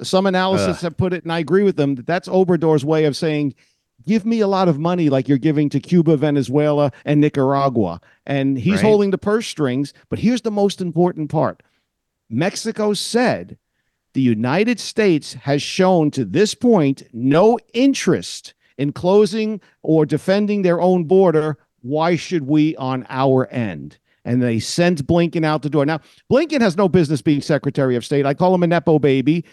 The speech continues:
Speaker 1: His father was the ambassador of Hungary. He basically has had these bureaucratic positions his whole life. He jumps from administration to administration.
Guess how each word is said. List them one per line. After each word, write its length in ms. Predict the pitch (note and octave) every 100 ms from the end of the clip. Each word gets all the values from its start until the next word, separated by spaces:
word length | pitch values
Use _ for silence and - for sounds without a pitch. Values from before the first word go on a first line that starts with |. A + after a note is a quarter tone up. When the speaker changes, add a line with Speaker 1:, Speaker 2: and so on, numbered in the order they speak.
| _
Speaker 1:
His 160 | E3 -
father 360 | E3+ E3 F#3 F#3
was 160 | F3+
the 140 | E3+ F3
ambassador 640 | D#3+ E3 E3 F#3+ D#3+ E3
of 180 | E3 C#3
Hungary. 560 | E3 D#3+ D3 D#3+ D#3 D3+ - _
He 100 | E3
basically 480 | D3+ F3 E3 F#3 E3+
has 80 | D#3
had 140 | F3+ E3
these 160 | C#3+
bureaucratic 560 | A2+ D#3+ D#3+ F#3 E3 D#3
positions 480 | C#3 C#3 D#3+ F3 C#3
his 100 | B2+
whole 160 | D#3 D#3+
life. 240 | D#3 E3
He 80 | D#3
jumps 300 | C#3+ D#3+ D3+
from 160 | E3+
administration 680 | C#3+ C3+ E3 C#3+ D#3 D3+ E3
to 40 | C#3
administration. 760 | D3 D3 C3+ D3+ C3+ E3+ F3